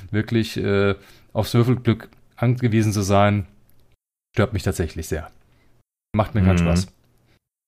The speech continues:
Speaker 1: Also Scramble the Transmission an sich nett, aber nicht mit der Zufallskomponente.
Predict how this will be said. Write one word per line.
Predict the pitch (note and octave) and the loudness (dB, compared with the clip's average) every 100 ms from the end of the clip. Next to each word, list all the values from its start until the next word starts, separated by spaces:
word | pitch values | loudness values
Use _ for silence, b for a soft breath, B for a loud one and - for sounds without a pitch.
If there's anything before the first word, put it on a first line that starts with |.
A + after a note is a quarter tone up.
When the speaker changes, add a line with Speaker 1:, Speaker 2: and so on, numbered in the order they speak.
| _ _ _ _ _ - | _ _ _ _ _ -2
Speaker 1:
Also | G#2 | -2
Scramble | G#2+ A#2+ C#3 | 0 2 2
the | C3 | 2
Transmission | B2 B2 C3+ C#3+ C#3+ C3+ - | 2 4 6 6 4 2 -2
an | - G#2 | -2 4
sich | B2+ B2 - | 4 4 -2
nett, | G2+ C3+ D#3 - | 0 0 0 -8
aber | - A2 A2 A#2 A#2 A#2 - | -4 0 2 6 6 4 2
nicht | G#2+ G#2 - | -2 -2 0
mit | G2 | -2
der | |
Zufallskomponente. | F#2+ F#2+ F#2 F2 - D#2 D2+ D2 | 0 -2 -2 -4 -6 -6 -6 -8